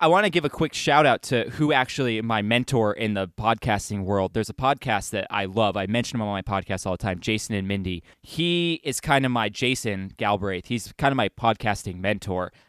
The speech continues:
Uh, he really has taught me all these things. So, um, yeah, it's definitely, you learn that, that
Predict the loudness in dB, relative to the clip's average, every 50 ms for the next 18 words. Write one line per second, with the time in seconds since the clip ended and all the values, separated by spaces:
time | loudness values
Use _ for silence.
0 | _ -4 -2 -2 0 0 2 2 4 4 2 0 -2 -4 -8 _ 6 6 6 6
1 | 6 2 2 2 2 2 2 0 -6 -4 -2 0 0 0 0 -2 -4 -6 -10 -14
2 | -20 _ _ _ -8 2 4 6 8 8 8 6 6 4 4 4 4 4 4 2
3 | -2 -8 _ 0 2 2 2 0 -6 0 2 2 4 4 2 2 2 2 2 2
4 | 0 -2 -6 -12 -14 -12 -8 0 0 2 6 8 8 8 8 6 6 4 2 2
5 | 2 0 -2 -8 -8 -4 -2 -2 -2 -2